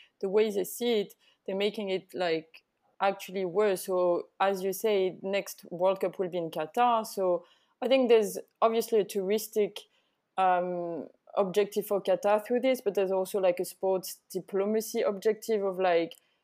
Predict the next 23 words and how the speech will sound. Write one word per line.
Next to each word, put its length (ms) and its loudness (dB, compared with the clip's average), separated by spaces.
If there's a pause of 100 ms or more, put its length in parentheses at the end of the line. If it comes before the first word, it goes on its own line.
(140)
having 400 0
a 80 0
good 300 -2
image 500 0
in 200 -2
world 280 0
diplomacy, 640 -4 (460)
um, 320 2
even 260 -2
though 320 4
obviously 500 -2
this 340 -4
country 360 -8
has 340 -4 (140)
the 140 -2
problem 360 -2
we 80 -4
know 160 0
with 180 -2
human 280 -6
rights 300 -4
and 100 -6
everything. 460 -4